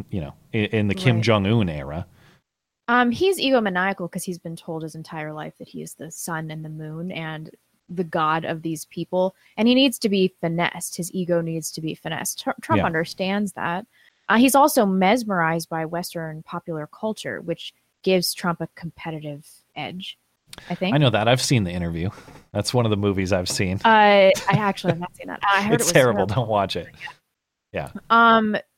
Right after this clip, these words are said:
Speaker 2: so, you know, I think that by, by praising him, it, it's a, it's a diplomatic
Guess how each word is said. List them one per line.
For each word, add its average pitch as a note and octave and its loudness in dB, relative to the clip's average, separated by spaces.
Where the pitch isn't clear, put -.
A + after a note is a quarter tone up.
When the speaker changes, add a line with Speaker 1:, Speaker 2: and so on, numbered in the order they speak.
Speaker 2:
so, D#4+ -2
you D#4+ 2
know, C#4+ 2
I A#3+ 0
think C#4 -4
that G#3 0
by, F#3 -2
by F3+ -2
praising F#3 -8
him, D#3+ -10
it, C3 -16
it's G#3 -6
a, F#3+ -2
it's - -10
a F#3+ -4
diplomatic E3 -8